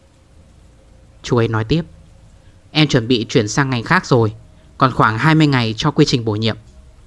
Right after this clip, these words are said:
Chị nhất trí thì để em báo cáo, đề xuất ngay với chánh văn phòng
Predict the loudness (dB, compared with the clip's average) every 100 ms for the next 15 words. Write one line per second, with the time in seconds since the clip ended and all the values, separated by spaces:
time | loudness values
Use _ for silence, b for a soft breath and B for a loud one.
0 | -14 -2 2 2 0 0 0 0 -6 -4
1 | 0 2 2 2 0 0 -2 -2 -4 -4
2 | 2 2 2 2 2 2 2 -2 -2 -2
3 | 0 0